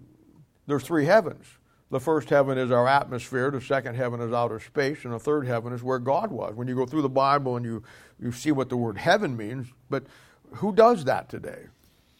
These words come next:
And it's like the rapture. I used to say, "Well, there's three raptures in the Bible. Which one you going up in?" And they didn't have a clue. And of course, the,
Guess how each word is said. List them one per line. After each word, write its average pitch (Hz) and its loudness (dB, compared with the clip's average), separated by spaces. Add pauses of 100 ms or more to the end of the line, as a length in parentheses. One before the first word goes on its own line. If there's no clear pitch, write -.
(440)
And 165 6
it's 160 2
like 202 6
the 170 -2
rapture. 170 2
I 127 4
used 131 0
to 123 -6
say, 131 2 (640)
"Well, 175 -2
there's 165 0
three 175 -4
raptures 143 2
in 113 -8
the 110 -14
Bible. 87 -10
Which 143 -6
one 147 -2
you 139 -4
going 139 0
up 185 -4
in?" - -14 (1000)
And 151 2
they 185 8
didn't 190 4
have 151 4
a 117 -12
clue. - -4 (1000)
And 156 6
of 151 0
course, 185 4 (440)
the, 143 0